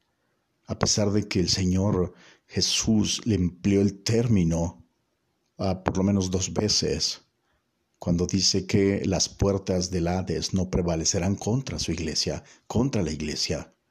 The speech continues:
Emplea ese término, muy, muy, muy sin entender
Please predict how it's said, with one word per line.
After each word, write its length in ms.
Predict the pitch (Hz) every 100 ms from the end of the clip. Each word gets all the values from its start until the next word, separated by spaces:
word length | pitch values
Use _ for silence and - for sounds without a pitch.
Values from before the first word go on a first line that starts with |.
| _ _ _ _ _ _ _ _
Emplea 360 | - 92 98 95
ese 180 | - 92
término, 760 | - 107 113 90 80 80 - _ _ _ _ _ _ _ _ _ _ _ _ _
muy, 500 | 180 170 110 131 131
muy, 320 | 113 120 135
muy 420 | 117 117 147 143
sin 300 | 127 - 98
entender 720 | 95 92 98 95 107 110 98